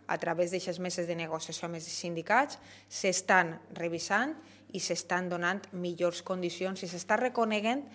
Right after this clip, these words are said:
la verdadera llavor que s'estava fent en l'Ajuntament de Gandia. Per posar-vos un exemple, ací hi havia un col·lectiu de persones que són los agentes de desarrollo local,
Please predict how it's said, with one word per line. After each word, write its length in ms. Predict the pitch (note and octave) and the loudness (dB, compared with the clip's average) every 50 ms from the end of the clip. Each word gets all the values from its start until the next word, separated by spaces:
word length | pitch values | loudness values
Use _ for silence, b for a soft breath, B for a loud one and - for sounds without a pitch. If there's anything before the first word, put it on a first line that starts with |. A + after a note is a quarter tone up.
| B B B B B B - | B B B B B B 2
la 120 | F3+ F3+ | 4 4
verdadera 400 | F#3 F3+ F#3 F#3 F#3 G3+ G#3 B3 B3+ | 4 4 4 4 4 4 4 4 4
llavor 240 | B3 A#3 B3 B3 B3 | 4 4 4 2 0
que 80 | B3+ | 0
s'estava 360 | G#3+ A3+ G#3+ - A#3 A3+ A3+ A3 | -4 -4 -4 0 2 2 2 2
fent 160 | A3 A3+ G#3+ A3+ | 0 -4 -2 -2
en 140 | G#3+ G#3+ G3+ | -4 -4 -4
l'Ajuntament 420 | G#3 G#3+ G3+ G3 G3+ G3+ G3+ G3+ | -6 -6 -6 -4 -4 -4 -4 -4
de 80 | G3+ G3+ | -2 -2
Gandia. 380 | G#3+ A3+ A#3+ B3 A3+ F3+ - - B B B B B B - | -2 0 0 0 0 0 -2 -4 B B B B B B 0
Per 160 | G3+ F#3 F3+ | 0 0 2
posar-vos 520 | - F#3+ F#3 - A3 G#3+ G#3+ A#3+ A#3+ A#3+ | 2 0 2 4 2 2 4 2 2 2
un 100 | B3 A#3+ A#3 | 2 0 0
exemple, 460 | A#3 - F#3+ E3 D#3 - D#3+ D#3+ - B B B B B B B B - - - | 0 0 -2 -4 -4 -4 -8 -8 -8 B B B B B B B B -16 -6 -4
ací 300 | F#3+ F#3 F#3 - A3+ G#3+ | -2 -2 -2 -2 -2 4
hi 80 | A3+ | 4
havia 380 | A#3+ A#3+ A#3+ A#3 A3+ G3 - - - - | 4 6 6 6 6 6 6 4 0 -2
un 160 | G#3 G#3 G3+ | -2 -2 2
col·lectiu 400 | - A3 A3 G#3 G#3+ - A3 A3 | 2 2 2 2 0 0 0 2
de 140 | G#3+ G#3+ G#3+ | 2 2 2
persones 440 | G#3+ G3+ G#3 - A3+ A3 G#3 F3+ - | 0 -2 -2 -2 -2 -2 -2 -4 -4
que 120 | - F3 - | -6 -6 -2
són 300 | - G#3 G#3 G3+ F3+ - | 0 0 0 0 -4 -4
los 200 | - F3+ F3 - | -4 -4 -2 -2
agentes 420 | F3+ - - F#3+ G3 G3 G3+ G3 G3 | -4 -2 -2 -4 -2 -2 -2 0 2
de 80 | G3 | 2
desarrollo 480 | F#3+ F#3+ F#3 - F3+ F#3 F#3+ F#3 F3+ F3+ | 2 2 2 0 0 2 2 2 4 4
local, 400 | F3+ F3+ F3+ A3 A#3+ C#4+ D#4 | 2 2 6 6 6 6 6